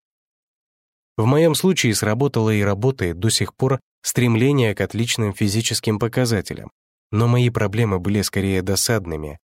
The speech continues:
а не угрожающими. Найдите свою мотивацию. Например, плохое состояние кожи из-за сахара, трудности с фокусировкой,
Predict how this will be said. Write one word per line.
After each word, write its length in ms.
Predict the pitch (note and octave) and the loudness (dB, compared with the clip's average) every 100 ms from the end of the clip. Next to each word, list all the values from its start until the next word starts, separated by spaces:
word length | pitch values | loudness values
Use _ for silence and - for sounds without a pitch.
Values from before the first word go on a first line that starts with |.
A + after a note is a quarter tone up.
| _ _ | _ _
а 100 | C3+ | 0
не 140 | B2 | 2
угрожающими. 1000 | G2 F2+ F2+ E2 D#2 C#2 - - - - _ _ _ _ _ _ _ _ | 0 -2 -2 -2 -6 -6 -8 -10 -14 -18 _ _ _ _ _ _ _ _
Найдите 440 | B2 D#3+ E3+ F3+ | 0 2 0 0
свою 360 | C#3+ - A#2+ A#2 | 0 2 2 2
мотивацию. 800 | A2 G#2 F#2+ E2+ - - C2 - _ _ | 0 -2 -2 -2 -4 -8 -8 -12 _ _
Например, 640 | A2 A2 G#2+ G#2+ F2 D2+ _ _ _ _ _ _ _ | -2 -2 0 -2 -2 -6 _ _ _ _ _ _ _
плохое 400 | - E3 - G3+ | 0 0 4 2
состояние 720 | - A#2 - G2+ B2 A2+ G2+ | 2 0 0 0 2 2 0
кожи 380 | F#2 A2+ G#2 G2+ | 0 -2 0 0
из-за 280 | F#2+ F2+ G2 | 0 0 -2
сахара, 580 | - D#2+ - - - - _ _ _ _ _ _ | -2 -4 -6 -12 -14 -16 _ _ _ _ _ _
трудности 640 | A#2+ C#3 C#3 C#3 B2 B2+ | 2 2 4 2 2 0
с 100 | A2+ | -2
фокусировкой, 1000 | - G#2+ G#2 - F#2+ G#2 A#2+ - B2 | -2 -4 -2 0 2 0 0 0 -2